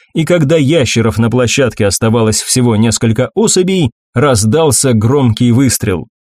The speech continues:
Одна из гончих упала замертво с простреленной головой, остальные в ту же секунду исчезли в спасительном укрытии.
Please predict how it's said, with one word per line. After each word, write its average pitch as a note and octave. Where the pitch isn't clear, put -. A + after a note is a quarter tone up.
Одна D#3+
из C3
гончих D#3
упала D3
замертво B2
с G2+
простреленной C3
головой, C3+
остальные D#3
в -
ту G3+
же C#3
секунду C3+
исчезли C3+
в A2
спасительном A#2+
укрытии. G#2+